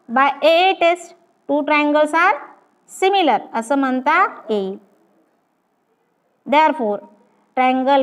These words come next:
बीईटी similar to triangle सीईडी. इथं मात्र आपलं one to one correspondence करेक्ट येणं गरजेचं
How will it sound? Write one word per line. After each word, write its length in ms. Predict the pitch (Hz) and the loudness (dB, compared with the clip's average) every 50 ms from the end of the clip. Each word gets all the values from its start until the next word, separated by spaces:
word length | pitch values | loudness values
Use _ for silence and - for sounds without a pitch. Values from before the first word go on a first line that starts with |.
| 240 240 | 0 0
बीईटी 800 | 311 339 359 349 302 330 330 320 320 302 - 277 214 190 - - _ _ _ _ _ _ - | 0 0 0 0 0 0 -2 -2 -2 -2 -4 -4 -4 -4 -8 -12 _ _ _ _ _ _ -6
similar 280 | 254 254 262 262 254 254 | -4 -2 -2 -2 -2 -2
to 80 | 254 262 | -2 -2
triangle 600 | 247 277 254 254 254 254 262 277 302 349 403 466 - - - - | -2 0 0 0 0 -2 0 0 0 0 0 -2 -6 -12 -20 -20
सीईडी. 680 | - - - 302 302 302 294 302 247 247 240 240 226 208 - - _ _ _ _ _ _ _ _ _ _ _ _ _ _ | -14 -8 -4 -4 -4 -4 -6 -6 -6 -4 -4 -4 -6 -8 -10 -12 _ _ _ _ _ _ _ _ _ _ _ _ _ _
इथं 380 | - 247 285 277 285 381 415 392 | -4 -4 -4 -2 0 0 2 2
मात्र 440 | 370 269 208 - - 226 247 277 320 392 - - _ _ _ _ | 2 0 -2 -2 0 0 0 0 0 -2 -8 -18 _ _ _ _
आपलं 240 | - 185 - 285 285 | -10 -8 -4 -2 0
one 300 | 277 277 302 330 349 359 | 0 2 2 2 0 0
to 80 | 349 339 | -2 0
one 200 | 320 320 294 285 | 0 0 0 0
correspondence 880 | 277 269 247 240 247 247 247 - 254 247 233 233 240 254 262 285 294 285 - - - - _ _ _ _ _ _ _ _ _ - | 0 -2 -2 -2 -4 -6 -8 -6 -6 -4 -4 -4 -2 -2 -2 -2 -4 -6 -10 -20 -20 -20 _ _ _ _ _ _ _ _ _ -2
करेक्ट 440 | - 285 294 311 330 349 - - - | 0 2 4 4 2 2 0 0 -2
येणं 580 | 285 - - 269 262 247 247 269 254 208 208 208 - - 226 226 | 0 2 2 2 2 2 0 -2 -4 -4 -6 -10 -14 -10 -6 -2
गरजेचं 840 | 226 233 233 226 226 240 233 233 226 233 294 302 330 370 427 480 | -2 -2 -2 -2 -2 -2 -2 -2 -2 0 2 2 4 2 2 0